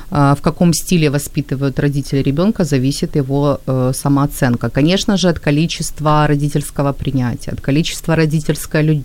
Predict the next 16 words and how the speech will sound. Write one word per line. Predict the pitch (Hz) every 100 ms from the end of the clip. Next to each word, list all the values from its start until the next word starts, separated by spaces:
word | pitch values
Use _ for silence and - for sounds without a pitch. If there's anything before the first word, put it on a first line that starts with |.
| -
любви, | 147 156 131 123 123
поддержки. | - 151 139 147 135 - - 123 - - - - -
То | 156
есть | 151 170
если | 214 - 185
этого | - 185 165 165
всего | - 175 160 170
в |
достаточном | 147 156 180 156 151 - 151
количестве, | 156 151 180 - 147 - -
конечно | - 143 196 - 151
же, | 147
там | 143 151
будет | 151
хорошая | - 135 135 - -
самооценка. | - 120 107 - - 117 - -